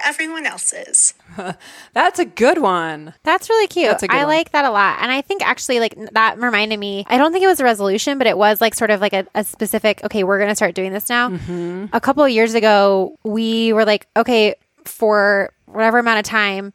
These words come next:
Speaker 3: we are going to clean the kitchen every night before we go to bed." And now it's just a habit. Like, we never, ever, ever go to bed with a dirty kitchen. And it's, if you out there are listening and you want a way to make your life smoother,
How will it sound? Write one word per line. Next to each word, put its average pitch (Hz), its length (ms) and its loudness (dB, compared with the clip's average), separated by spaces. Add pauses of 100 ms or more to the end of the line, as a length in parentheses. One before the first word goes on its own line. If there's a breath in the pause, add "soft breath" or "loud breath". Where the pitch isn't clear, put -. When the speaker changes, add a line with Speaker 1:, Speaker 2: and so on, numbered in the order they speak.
(100)
Speaker 3:
we 226 320 0
are 254 80 6
going 240 200 2
to 208 40 -2
clean 240 240 -4
the 226 80 -2
kitchen 226 300 0
every 214 260 2
night 214 100 0
before 196 200 -4
we 190 80 -4
go - 80 -6
to - 60 -12
bed." - 260 -12 (160)
And 247 120 -2
now 311 200 4
it's 359 80 0
just 339 140 2
a 311 40 4
habit. 285 320 2
Like, 214 140 -2
we 240 160 -4
never, 226 360 2
ever, 220 300 0
ever 208 220 2
go 202 80 2
to 202 80 0
bed 190 140 0
with 190 100 -6
a 190 40 -2
dirty 185 220 -6
kitchen. - 420 -10
And 262 120 2
it's, - 260 0
if 220 160 -4
you 339 400 4 (120)
out 240 220 0
there 196 260 2
are 202 140 0
listening 208 460 -2
and 196 120 -6
you 208 120 -4
want 208 260 4
a 240 60 2
way 226 240 4
to - 140 -6
make 202 200 -2
your 214 120 2
life 196 180 2 (160)
smoother, 196 540 0